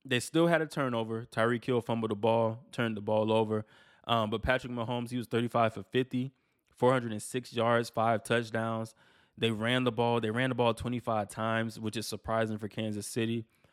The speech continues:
And that defense looked a lot better against the Las Vegas Raiders. They, they beat them forty-one to fourteen. That defense looked a lot better than it has in the past few weeks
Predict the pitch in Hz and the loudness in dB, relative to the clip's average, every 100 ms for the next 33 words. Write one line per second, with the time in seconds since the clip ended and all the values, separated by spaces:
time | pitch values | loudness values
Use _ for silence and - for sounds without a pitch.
0 | _ _ _ - 123 117 110 127 131 127 | _ _ _ 0 2 2 2 0 0 -2
1 | 139 135 123 123 120 107 107 120 107 113 | -2 -4 -4 -6 -4 0 2 2 0 0
2 | 113 110 107 104 110 107 104 107 104 101 | 2 2 0 -4 -4 -2 -2 0 -2 -2
3 | 107 104 110 147 143 147 139 127 185 - | -2 -2 0 0 2 -2 -2 -2 -4 -2
4 | 123 - 127 123 117 110 - 113 90 110 | -6 -2 -2 0 -2 -4 -4 -6 -6 -10
5 | 104 120 _ _ _ _ - 123 117 143 | -12 -16 _ _ _ _ 0 0 2 0
6 | 143 143 143 127 113 113 123 - 117 120 | 2 0 -2 0 0 4 2 2 0 2
7 | 113 107 - _ _ 110 117 117 117 117 | 0 -2 -8 _ _ -2 0 4 4 2
8 | 113 104 117 113 107 113 107 120 110 - | -2 -2 2 2 0 -4 -2 0 -2 -6